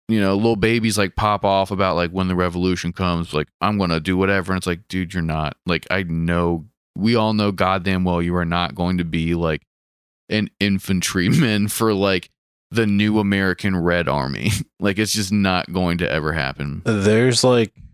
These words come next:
Speaker 2: you know, research done on, like, children from gang affiliated and, like, really poor, like, poverty-stricken areas and stuff that have P T S D on the same level as, like,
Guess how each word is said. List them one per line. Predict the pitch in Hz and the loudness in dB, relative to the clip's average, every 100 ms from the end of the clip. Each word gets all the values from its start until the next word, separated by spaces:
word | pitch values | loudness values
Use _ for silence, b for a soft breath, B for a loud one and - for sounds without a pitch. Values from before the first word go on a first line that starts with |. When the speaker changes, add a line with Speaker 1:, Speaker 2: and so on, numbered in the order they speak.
| _ _ - | _ _ -6
Speaker 2:
you | 113 | -2
know, | 98 90 85 | 0 0 0
research | 98 92 - 85 - | 0 0 0 -2 -2
done | 87 82 82 | -2 0 0
on, | 85 82 82 | -2 -4 -4
like, | 80 80 | -4 -4
children | - 87 82 87 82 85 | 0 0 0 -2 -4 -6
from | - 85 85 82 82 85 87 | -4 -2 -2 -6 -8 -6 -6
gang | 85 87 - _ - - 78 - | -6 -10 -12 _ -18 -16 -14 -6
affiliated | 95 - 87 87 85 85 85 | -4 0 2 2 0 0 0
and, | 82 76 | -2 -2
like, | 78 85 _ _ _ _ _ _ _ _ | -4 -4 _ _ _ _ _ _ _ _
really | - 92 85 | -2 0 0
poor, | - 87 90 85 82 | -2 0 2 2 2
like, | 80 82 - | 0 -2 -4
poverty-stricken | - 92 87 90 - 87 85 | 0 0 0 -2 -2 -2 -2
areas | 80 80 82 80 82 | -2 0 -2 -4 -4
and | - | -4
stuff | - 80 80 | -2 -2 -2
that | 85 85 | -2 0
have | 87 85 80 - - | 2 0 -2 -8 -2
P | 110 98 | 0 0
T | 104 | 0
S | 92 85 - | 0 0 -2
D | 92 90 | -2 -2
on | 87 | -2
the | |
same | - 98 87 85 | -2 0 0 0
level | 85 87 87 | 0 0 0
as, | 85 82 | 0 0
like, | 82 82 | 0 -2